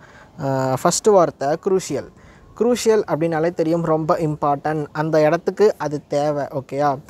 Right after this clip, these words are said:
இப்போ என்ன சொல்லலாம், இப்போ "Government need to take some crucial steps" அப்படின்னு சொல்றாங்க இல்லையா? அப்போ government வந்து ஒரு இம்பார்ட்டன்டான ஸ்டெப்ஸை எடுத்தாகணும், அந்த சிச்சுவேஷனுக்கு என்ன தேவையோ அந்த ஸ்டெப்ஸை கரெக்டாக எடுத்தாகணுன்றதுக்கு தான் அந்த crucial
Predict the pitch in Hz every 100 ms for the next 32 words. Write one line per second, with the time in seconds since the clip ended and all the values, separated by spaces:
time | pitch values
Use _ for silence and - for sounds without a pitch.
0 | - - - 160 180 175 170 190 202 175
1 | 170 175 165 151 165 185 190 190 - 185
2 | 196 - 185 175 180 175 - 180 - 190
3 | 196 - 185 180 - 180 - 165 160 170
4 | 160 151 151 143 135 147 143 - - -
5 | - 160 208 240 240 190 208 220 214 196
6 | 190 262 220 165 185 190 196 196 185 214
7 | - 196 - - 214 180 180 180 170 156
8 | 143 151 165 165 170 220 220 202 202 202
9 | 185 180 185 190 170 156 190 - 160 160
10 | - 170 208 175 170 180 175 165 170 165
11 | 156 165 160 143 143 165 202 165 180 196
12 | - 190